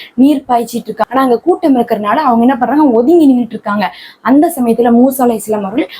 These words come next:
அந்த இரண்டு பெண்மணிகள்ட்ட இருந்த ஆடுகளை வாங்கி அவர்களுக்கு தண்ணீரை பாய்ச்சி கொடுத்துட்டு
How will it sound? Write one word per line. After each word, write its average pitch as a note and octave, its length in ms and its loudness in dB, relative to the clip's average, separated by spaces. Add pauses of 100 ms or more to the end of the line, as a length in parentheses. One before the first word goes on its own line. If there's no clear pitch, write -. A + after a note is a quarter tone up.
(160)
அந்த A#3+ 220 2
இரண்டு B3+ 320 2
பெண்மணிகள்ட்ட B3 640 2
இருந்த A3+ 300 0
ஆடுகளை A3+ 600 0
வாங்கி G#3 480 -4 (240)
அவர்களுக்கு A3+ 380 -2
தண்ணீரை C4 500 2
பாய்ச்சி A3+ 480 -6
கொடுத்துட்டு B3 520 -2